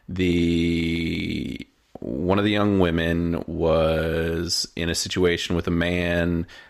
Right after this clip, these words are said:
Uh, it seemed like things were getting really sketchy, and she found some evidence as to where it looked like he had killed somebody,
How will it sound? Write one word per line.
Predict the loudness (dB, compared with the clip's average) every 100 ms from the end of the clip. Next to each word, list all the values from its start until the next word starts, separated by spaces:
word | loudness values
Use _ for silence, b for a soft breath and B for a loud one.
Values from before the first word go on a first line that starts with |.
| B -6
Uh, | -4 -2
it | -2
seemed | -2 -2 0
like | -4
things | -4 -4
were | -2
getting | -4 -2
really | -2 -2
sketchy, | -2 -4 -2 0 0 0
and | -2 -2 -4 -4 -6
she | -6 -6 -6
found | -4 -4 -2 -4
some | -6
evidence | -4 -2 -2 -2 -4
as | -4
to | -2
where | 0 0
it | -2 -4
looked | -4 -4
like | -6
he | -8
had | -10 -2
killed | 0 2
somebody, | 2 2 2 -2